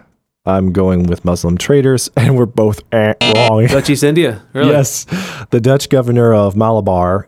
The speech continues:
Speaker 1: India, sent coffee seedlings via the East India Company to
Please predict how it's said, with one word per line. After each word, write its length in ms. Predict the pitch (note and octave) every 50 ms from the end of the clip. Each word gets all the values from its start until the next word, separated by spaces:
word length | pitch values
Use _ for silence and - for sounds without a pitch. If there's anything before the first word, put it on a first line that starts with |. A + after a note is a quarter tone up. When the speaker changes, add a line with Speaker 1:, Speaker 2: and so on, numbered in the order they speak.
| _ -
Speaker 1:
India, 480 | A#2+ B2 A#2 G#2 G2 F#2+ F#2 F2+ F#2 F#2+
sent 360 | - - B2 A2+ A2+ - -
coffee 340 | - B2+ C3 C3+ - C3 A#2+
seedlings 600 | - - B2 A#2 G#2+ G#2 G2 F#2 F2+ F#2 - -
via 260 | A2+ A2+ A2 G#2 G2+
the 140 | F#2+ G2+ G2 - C3
East 220 | E3+ F3 - -
India 300 | B2+ B2 A#2+ A#2 A#2 A2+
Company 400 | - - C#3+ C#3 - C3+ C3 C3 A#2+
to 380 | - - B2 A#2+ A#2 A#2 A2